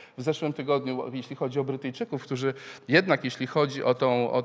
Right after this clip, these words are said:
nazwijmy to, sprężynę innowacyjności, byli ewidentnie awangardą, jeśli chodzi o Europę, e, no to może być troszkę, e, e, e, e, trudniej.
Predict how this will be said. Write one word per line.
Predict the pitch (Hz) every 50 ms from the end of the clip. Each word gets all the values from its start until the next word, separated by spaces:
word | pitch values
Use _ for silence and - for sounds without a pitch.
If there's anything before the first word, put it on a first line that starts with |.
| -
nazwijmy | 135 131 123 123 139 139
to, | - -
sprężynę | - - - 143 131 127 160 156 151 139
innowacyjności, | 139 139 131 123 135 123 - - 135 139 147 139 139 - - 131
byli | 123 123 123 127 - -
ewidentnie | 139 139 131 160 160 156 - 127
awangardą, | 113 - 110 110 113 107 101 92 98 107
jeśli | 107 - - -
chodzi | - 113 110 113
o | 110
Europę, | 113 110 104 92 - 110 139 - - - - - - - - - - - - -
e, | 127 127 131 127 127 123 - - -
no | 123 139 160 190
to | 208 165
może | 160 151 160 160
być | 160 151 -
troszkę, | 156 143 - - - 156
e, | 139 143 135 131 127 - - - 131
e, | 127
e, | 123 120 120 - 127 127 117 - - 123 117 113 - - 123 117 - - -
e, | -
trudniej. | - - 127 110 98 101 98 -